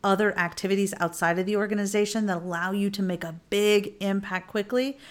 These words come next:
I highly recommend you check out the nonprofit Project Management for Change. I am the president and one of the founders of the nonprofit,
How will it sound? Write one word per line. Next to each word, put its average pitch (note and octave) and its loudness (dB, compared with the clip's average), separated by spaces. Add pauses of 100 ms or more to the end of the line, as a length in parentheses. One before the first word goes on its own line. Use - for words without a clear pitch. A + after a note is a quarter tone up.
(200)
I F#3 -2
highly G#3 4
recommend F#3+ 0
you F3+ -2
check F#3 -2
out G3 0 (300)
the F#3 4
nonprofit F3+ 2
Project F#3 -2
Management E3+ -4
for E3+ 0
Change. A3 -2 (320)
I F3 4
am G3+ 2
the G3 0
president G#3 0
and E3+ -2
one E3+ 0
of D#3+ -2
the D#3+ -6
founders F3+ 0
of E3+ -6
the E3+ -4
nonprofit, D#3+ -2